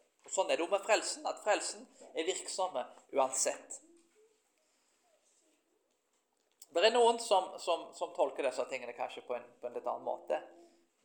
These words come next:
Men det er noe med dette at når, når Gud har begynt et verk i oss, så vil han fullføre det verket som står i Filipperbrevet en seks.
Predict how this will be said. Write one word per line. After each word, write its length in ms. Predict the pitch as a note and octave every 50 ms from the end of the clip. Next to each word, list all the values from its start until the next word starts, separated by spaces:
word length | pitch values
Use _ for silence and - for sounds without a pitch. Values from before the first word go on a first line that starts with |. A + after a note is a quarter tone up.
| C#3
Men 220 | D3+ D3+ D3 D3+ D3+ D3 - - _ - -
det 140 | F#3 -
er 80 | A#3 C4+
noe 160 | C#4 D4+ B3 G3
med 160 | F3+ G3 G#3 F#3
dette 240 | D3+ - - - B2+
at 520 | - - C3+ C3+ - - - - - - - _ _ _ D#3
når, 220 | E3 E3+ E3+ F3 F3 E3+
når 120 | E3+ E3+ E3+ -
Gud 300 | - F3+ G3+ A3+ A#3 - - -
har 160 | E3 D#3 -
begynt 320 | C#3+ D#3+ G3+ - - - -
et 140 | - - -
verk 300 | D3 D3+ - - - - -
i 60 | -
oss, 220 | - - - - - - -
så 120 | - C3 C3
vil 120 | D3 C#3+
han 160 | C3+ B2+ - -
fullføre 460 | - F3 C3+ A2+ - - B2+ A2+ A2+ A2+
det 80 | A2+ A#2
verket 320 | B2+ C3+ - - - - A#2+
som 100 | A#2+ -
står 180 | - A#2+ A#2+
i 60 | A#2+ -
Filipperbrevet 600 | B2 B2+ C#3 C#3+ - B2+ - - A#2+ - - B2+
en 140 | B2 B2 -
seks. 420 | - - C3 - - - - -